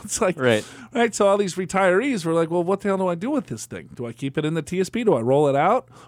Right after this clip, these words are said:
Speaker 1: Well, if I roll it out, I'm probably gonna, you know,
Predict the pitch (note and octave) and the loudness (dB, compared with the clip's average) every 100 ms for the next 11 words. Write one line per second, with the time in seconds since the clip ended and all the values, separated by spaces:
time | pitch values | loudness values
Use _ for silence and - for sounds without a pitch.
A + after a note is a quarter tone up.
0 | - E3+ E3+ C#3+ E3+ F3 D3+ F#3+ G3 D#3+ | -4 0 2 2 2 2 2 2 0 0
1 | E3 E3 D3+ C#3+ C3 _ - C#3 E3 D3+ | 0 0 -2 -4 -6 _ -18 -6 -2 -2
2 | F#3+ | -2